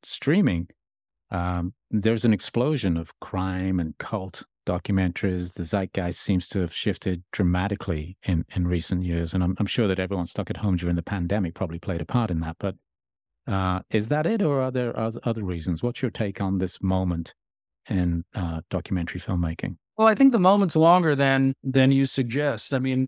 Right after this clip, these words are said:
Speaker 2: you know, I think the moment started back in the days of cable television when suddenly,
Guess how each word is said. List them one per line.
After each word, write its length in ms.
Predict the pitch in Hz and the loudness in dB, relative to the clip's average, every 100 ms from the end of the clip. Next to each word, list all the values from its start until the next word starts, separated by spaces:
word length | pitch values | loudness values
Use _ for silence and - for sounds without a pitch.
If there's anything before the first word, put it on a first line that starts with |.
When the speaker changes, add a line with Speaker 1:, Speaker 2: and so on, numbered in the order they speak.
| _ - | _ -10
Speaker 2:
you 140 | 143 | -8
know, 120 | 131 | -6
I 60 | 131 | -4
think 200 | 160 143 | -4 -4
the 60 | |
moment 420 | 127 139 156 139 - | -2 2 2 0 -4
started 360 | 139 131 123 | -8 -8 -8
back 300 | 123 123 120 | -8 -8 -8
in 60 | 123 | -10
the 80 | 113 | -6
days 300 | 123 123 113 | -4 -2 -4
of 80 | |
cable 320 | - 135 113 110 | -2 0 0 -2
television 760 | 135 135 120 107 - 113 113 131 | -4 -4 -6 -10 -10 -12 -8 -4
when 580 | 117 117 113 113 113 | 2 4 6 4 2
suddenly, 640 | - - 139 131 120 117 | -2 2 4 4 2 -2